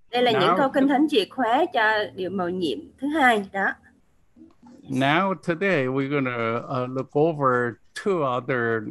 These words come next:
Speaker 2: uh, mysteries. So, fir-, uh,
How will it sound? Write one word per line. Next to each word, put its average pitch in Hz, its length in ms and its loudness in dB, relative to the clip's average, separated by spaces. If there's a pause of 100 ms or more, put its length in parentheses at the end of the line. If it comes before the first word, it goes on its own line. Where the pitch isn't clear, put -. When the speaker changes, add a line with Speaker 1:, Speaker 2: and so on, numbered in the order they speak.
Speaker 2:
uh, 120 420 0
mysteries. 131 1000 -4 (460)
So, - 140 -4
fir-, 117 480 2 (100)
uh, 139 200 0